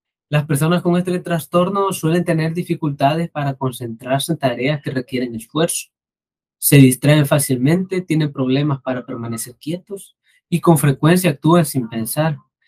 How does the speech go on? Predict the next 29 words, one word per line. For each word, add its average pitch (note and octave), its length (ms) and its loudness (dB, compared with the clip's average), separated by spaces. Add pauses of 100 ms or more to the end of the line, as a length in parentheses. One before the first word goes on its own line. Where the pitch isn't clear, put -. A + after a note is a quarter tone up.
(180)
Este D#3 280 4
problema E3 480 4
cuenta E3+ 320 0
con C#3+ 180 2
síntomas D#3 460 2
que C3+ 120 -8
fácilmente C#3 540 2
nos C#3 160 2
ayudan C3 300 -2
a C#3 60 0
detectarlo C3+ 640 -6 (380)
y C3+ 140 0
poder C#3 400 2
tratarlo, D3+ 720 -4 (120)
tratarlo C#3 480 0
rápidamente. D3 760 -2 (1700)
Digamos G3 460 6
que G3+ 100 4
el F#3 100 2
T G3 120 4
D G3 100 4
A F#3+ 120 2
H, G3 440 2
eh, E3 240 0
es E3+ 160 0
una F#3 140 0
enfermedad D3 420 0
bastante C#3+ 440 -2
común, C#3+ 480 2